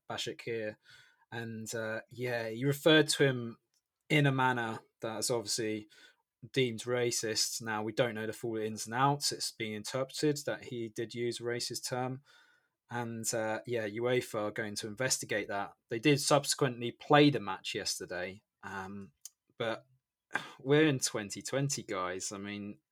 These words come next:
Jesus, what, what's going on? It, it's bad enough here as it is, but to see that happen over the weekend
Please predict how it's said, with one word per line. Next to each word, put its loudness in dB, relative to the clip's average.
Jesus, -4
what, -8
what's -6
going -2
on? -4
It, -12
it's -6
bad 6
enough -4
here 2
as -2
it -12
is, -2
but -8
to -2
see 2
that 0
happen -2
over 6
the 6
weekend 0